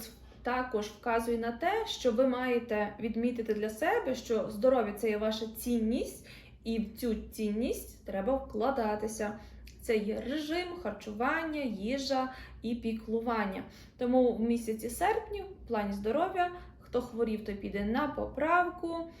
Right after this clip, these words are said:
а, хто, ем, шукав якісь, е, чи мав діагнози, вийде з, скажімо, стану лікування,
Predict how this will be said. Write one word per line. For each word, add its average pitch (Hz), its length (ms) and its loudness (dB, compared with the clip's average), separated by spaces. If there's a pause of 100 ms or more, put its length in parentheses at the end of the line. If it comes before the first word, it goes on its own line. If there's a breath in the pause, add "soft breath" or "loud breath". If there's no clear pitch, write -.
(380 loud breath)
а, 202 340 0
хто, 202 920 0 (500 loud breath)
ем, 196 720 0 (280)
шукав 226 720 2
якісь, 214 640 -2
е, 208 460 -2 (200)
чи 233 80 0
мав 220 400 2 (100)
діагнози, 208 840 2 (440 loud breath)
вийде 196 600 2
з, 208 220 -6 (320)
скажімо, 190 380 -4
стану 208 360 2
лікування, 214 720 0